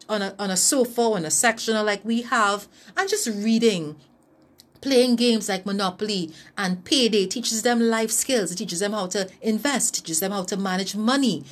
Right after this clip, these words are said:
you know, smart investments. If you're doing things like Ludo, strategy, chess, if you're doing things like Rummikub, um, what else we have? Scrabble, Boggle,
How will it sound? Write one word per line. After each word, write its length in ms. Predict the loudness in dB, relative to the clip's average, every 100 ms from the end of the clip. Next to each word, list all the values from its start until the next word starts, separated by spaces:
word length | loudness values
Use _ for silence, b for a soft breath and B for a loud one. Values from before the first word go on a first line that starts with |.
| B B
you 100 | 2
know, 220 | 4 2
smart 460 | 0 2 2 2 2
investments. 800 | 2 2 -2 0 -2 -2 -4 -10 B B
If 140 | -6 -2
you're 100 | 0
doing 240 | 2 2
things 280 | 2 2 2
like 160 | 0 0
Ludo, 680 | 2 2 4 4 4 2 -4
strategy, 800 | -8 -6 2 0 2 -2 -2 -2 -4
chess, 560 | 0 2 4 2 -2 -6 b b -4
if 160 | -2
you're 80 | 0
doing 200 | 2 2
things 220 | 2 2
like 120 | 2 2
Rummikub, 800 | 4 4 2 0 0 0 -4 -4
um, 640 | -2 0 -2 -6 -10 -14 _ -20 b b _ -8
what 160 | -2
else 260 | 2 2 0
we 120 | -4
have? 280 | -2 -2 -4
Scrabble, 720 | -6 -2 2 4 4 4 2
Boggle, 800 | 0 2 4 4 4 4 4 0